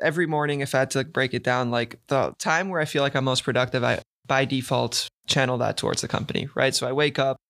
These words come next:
and I'd say around, like, ninety percent of the work I do each day is for the company, maybe five to ten percent is reserved for school. So it is very, very one-sided. Now, fortunately, like, for classes, there are times where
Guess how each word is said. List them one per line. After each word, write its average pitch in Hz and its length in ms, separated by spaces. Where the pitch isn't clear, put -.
and 147 120
I'd 151 160
say 185 140
around, 160 280
like, 139 160
ninety 139 260
percent 139 300
of 127 60
the 131 60
work 131 240
I 127 80
do 131 160
each 131 180
day 143 180
is 123 100
for 127 160
the 123 80
company, 135 640
maybe 135 240
five 127 440
to - 100
ten 123 200
percent - 340
is - 40
reserved - 320
for - 100
school. - 300
So 139 320
it 180 120
is 175 200
very, 139 400
very 123 360
one-sided. 117 960
Now, 123 680
fortunately, 147 840
like, 131 300
for 131 180
classes, 151 640
there 135 120
are 131 60
times 139 380
where 123 400